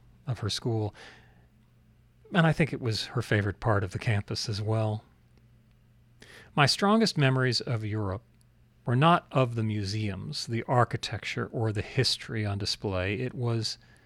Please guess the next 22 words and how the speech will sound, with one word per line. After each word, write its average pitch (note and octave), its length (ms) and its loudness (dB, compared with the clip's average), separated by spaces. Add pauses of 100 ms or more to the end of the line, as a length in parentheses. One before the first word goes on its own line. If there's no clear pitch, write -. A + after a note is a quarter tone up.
(400)
sweets - 680 -2 (100)
and B2+ 180 0
trains. - 680 -4 (1200)
We C#3 120 6
rarely F#3 380 8
had D3+ 200 4
candy A2 460 4
in G2+ 140 -2
the G2+ 80 0
house G#2+ 260 0
growing G2 260 -2
up, F#2 220 -4
except - 280 -6
around G2+ 340 -4
holidays. G#2 540 -2
Even C#3 220 0
soda A2+ 300 0
pop - 340 -6
was G#2 220 -4
a G2 100 -2
rare G#2+ 520 0
treat. F#2 440 -6